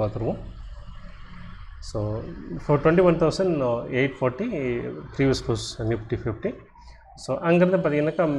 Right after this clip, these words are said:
பிகினிங்லேருந்து கொஞ்சம் நெகட்டிவாக வந்தது twenty one thousand ஆ, செவன் நைன்டி ஃபோர், கிட்டத்தட்ட எயிட் ஹண்ட்ரட்னு வச்சுக்கலாம். So, அங்கேருந்து பார்த்தீங்கன்னா, almost sideways-ல தான். மார்க்கெட் பெருசா வந்து ஒரு, ஆ, ஹைன்னு சொல்ல முடியாது.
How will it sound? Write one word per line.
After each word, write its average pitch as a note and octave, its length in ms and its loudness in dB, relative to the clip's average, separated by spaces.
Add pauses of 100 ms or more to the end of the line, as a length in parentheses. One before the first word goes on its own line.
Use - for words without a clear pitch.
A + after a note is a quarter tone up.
பிகினிங்லேருந்து C#3+ 440 2
கொஞ்சம் C#3+ 520 0
நெகட்டிவாக C3+ 600 2
வந்தது B2 640 2
twenty C3+ 180 2
one C#3 160 2
thousand C#3 540 -6 (200)
ஆ, A2+ 140 -2 (140)
செவன் C3+ 180 4
நைன்டி B2 300 0 (100)
ஃபோர், B2 320 -6
கிட்டத்தட்ட E3 460 0
எயிட் C#3 140 4
ஹண்ட்ரட்னு B2+ 400 0
வச்சுக்கலாம். - 380 -6
So, C3+ 220 -4
அங்கேருந்து C3+ 40 0
பார்த்தீங்கன்னா, F3 600 4
almost F#3 240 0 (160)
sideways-ல C#3+ 520 2
தான். B2 260 -2
மார்க்கெட் C3+ 340 -2
பெருசா F3 440 4
வந்து E3 360 2
ஒரு, A#2 500 0 (360)
ஆ, A2+ 360 2 (1400)
ஹைன்னு C#3+ 220 4
சொல்ல C3 260 0
முடியாது. A2+ 560 -2